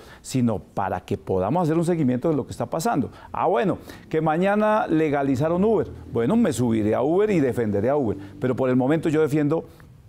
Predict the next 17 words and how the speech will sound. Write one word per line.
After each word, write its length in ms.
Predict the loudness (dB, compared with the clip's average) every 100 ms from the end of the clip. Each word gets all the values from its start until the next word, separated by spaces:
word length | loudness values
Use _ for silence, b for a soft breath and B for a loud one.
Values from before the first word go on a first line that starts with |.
| -20 -20 -6
el 140 | -4
sistema 440 | -2 -2 0 0 0
tradicional. 460 | 0 -2 -2 -6 -6
Reconozco 720 | -2 -2 -2 -2 0 -2 -6
lo 100 | -8
que 80 | -6
dice 120 | -8
el 40 | -6
concejal 340 | -6 -6 -4
Grillo. 300 | -2 0 0
El 220 | -4 -8
sistema 240 | -10 -4 -2
integrado 260 | 0 0
de 60 | 0
transporte 400 | -2 -4 -4 0
es 60 | 2
un 220 | 2